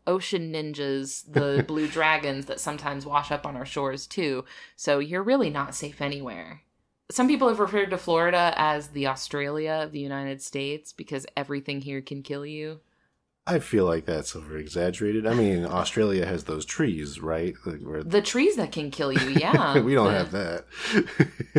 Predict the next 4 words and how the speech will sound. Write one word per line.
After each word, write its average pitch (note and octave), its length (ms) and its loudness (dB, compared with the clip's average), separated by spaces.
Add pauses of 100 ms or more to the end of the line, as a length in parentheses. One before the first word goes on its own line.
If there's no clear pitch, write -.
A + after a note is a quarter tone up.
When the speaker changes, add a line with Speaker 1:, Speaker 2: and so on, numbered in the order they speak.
(280)
Speaker 2:
<laughs> - 0 -
Speaker 1:
Yeah. C#3+ 400 -2 (1000)
We F#3 100 -10
have F3+ 320 -8